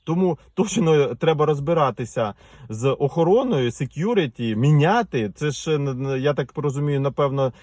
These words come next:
державна охорона була, яка здійснювала охорону. Я бачу, вона повністю це провалила. І я ж кажу, що я не вірю, що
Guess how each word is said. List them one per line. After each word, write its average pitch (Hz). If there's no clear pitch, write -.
державна 123
охорона 185
була, 110
яка 175
здійснювала 156
охорону. 180
Я 151
бачу, 175
вона 160
повністю 135
це 110
провалила. 107
І 127
я 175
ж -
кажу, 170
що 135
я 139
не 151
вірю, 180
що 127